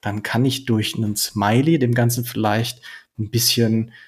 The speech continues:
Emotion geben, aber selbstverständlich mit einer Mimik, die sich tatsächlich bewegt in Form eines Avatares, können wir Aussagen noch viel kräftiger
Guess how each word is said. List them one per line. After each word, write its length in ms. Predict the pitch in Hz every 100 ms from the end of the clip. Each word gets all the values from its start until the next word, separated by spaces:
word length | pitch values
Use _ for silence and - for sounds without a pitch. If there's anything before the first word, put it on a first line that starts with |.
| _ _ _ _ -
Emotion 760 | 127 110 - - 117 135 147
geben, 380 | 143 147 147 147
aber 160 | 120
selbstverständlich 920 | 117 120 120 - 113 127 143 156 120 110
mit 180 | 113
einer 100 | 117
Mimik, 440 | 110 143 170 147 -
die 100 | 120
sich 180 | 120 -
tatsächlich 580 | - - 120 120 -
bewegt 480 | - 113 127 127 131
in 120 | -
Form 280 | - 113 113
eines 200 | 117 123
Avatares, 920 | 131 123 117 - 107 107 131 - - _ _
können 180 | - 120
wir 160 | - 117
Aussagen 800 | 117 127 - 127 123 123 120 -
noch 120 | 117
viel 320 | - - 123
kräftiger 720 | 120 - 120 - 117 101 -